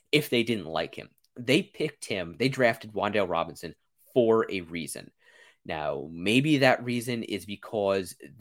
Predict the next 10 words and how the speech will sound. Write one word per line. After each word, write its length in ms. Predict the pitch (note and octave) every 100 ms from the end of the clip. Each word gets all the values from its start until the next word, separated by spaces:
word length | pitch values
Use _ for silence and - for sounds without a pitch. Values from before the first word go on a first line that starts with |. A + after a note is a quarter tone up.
| -
they 280 | B2 A2+ G2+ _ _ - - _ _
want 480 | B2+ B2 B2+ C3 - -
to 120 | D3
be 220 | A#2+ A2
absolutely 540 | - C3+ C3 D3 C3 B2+
sure 340 | - B2+ G2
they 200 | F2+ A2
have 480 | G#2 - G#2 G2 F2
that 300 | F#2 F2 E2+ - _ _ _ _ _ _ _ _ _ _ _ -
quick, 560 | - D3 C#3+ C3+ -